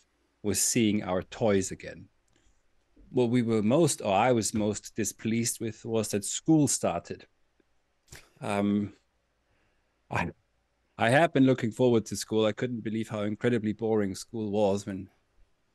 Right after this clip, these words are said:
only after a few weeks I had to realize that there's not much to be learned. Um, and that, unfortunately, that continued for the rest of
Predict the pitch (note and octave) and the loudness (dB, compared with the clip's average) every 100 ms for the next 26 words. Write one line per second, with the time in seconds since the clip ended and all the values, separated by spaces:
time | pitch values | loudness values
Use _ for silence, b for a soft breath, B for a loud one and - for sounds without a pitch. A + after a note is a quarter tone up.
0 | _ _ _ _ _ _ G#2 G#2+ G#2 G2+ | _ _ _ _ _ _ 0 2 2 0
1 | A2 G2 A2 G#2 G#2 - G2 G2 - G2 | -4 -2 -2 0 -2 -2 -2 -4 -6 -4
2 | G#2 G2+ F#2+ G2 - G2 - G2 G#2+ - | -2 0 -2 -4 -6 -10 -6 -6 -6 -6
3 | G#2+ G2+ - F#2+ F#2+ F#2 G2+ F2+ G#2 - | -8 -8 -10 -10 -8 -2 0 0 -6 -14
4 | _ b b b _ _ A#2 A#2+ A#2+ B2 | _ b b b _ _ 2 4 6 4
5 | - _ _ _ _ _ C3+ C3 E3+ C3+ | -2 _ _ _ _ _ 2 4 4 4
6 | C#3 D3 C#3+ - B2 A#2 A2+ A#2+ C3+ B2 | 2 4 2 0 -4 -4 -4 -4 -4 -4
7 | - - _ _ - B2+ - D#3+ D3+ B2+ | -8 -20 _ _ -8 -8 -2 2 4 2
8 | A2+ - A#2 A2 A2 G#2+ G2+ _ _ _ | 0 -6 -2 2 4 2 -2 _ _ _
9 | _ _ _ - A#2+ A#2 A#2 - G#2 | _ _ _ -6 0 0 -2 -6 -10